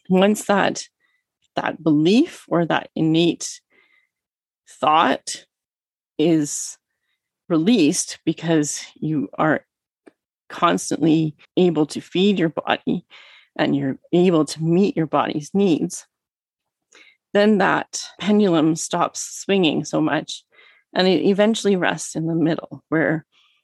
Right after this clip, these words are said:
your body knows that you're, you're going to feed it when it's hungry, and knows that when it says it's full, you'll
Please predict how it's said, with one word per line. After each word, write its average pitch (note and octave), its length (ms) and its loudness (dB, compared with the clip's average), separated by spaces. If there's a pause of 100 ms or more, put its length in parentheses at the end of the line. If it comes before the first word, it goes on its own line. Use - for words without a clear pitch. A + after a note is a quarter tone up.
(400)
your E3+ 200 0
body D#3+ 300 0
knows G3 320 2
that E3 100 0
you're, F#3 280 0 (140)
you're E3 140 -4
going D3+ 220 2
to C#3 100 -8
feed F#3+ 280 0
it F#3 120 -2
when E3+ 140 0
it's - 160 -8
hungry, F#3+ 580 0 (420)
and E3 140 0
knows F#3 260 2
that - 320 -4 (180)
when D#3 180 2
it - 160 -4
says F3+ 240 2
it's - 180 -4
full, G3+ 540 2 (320)
you'll D3 500 0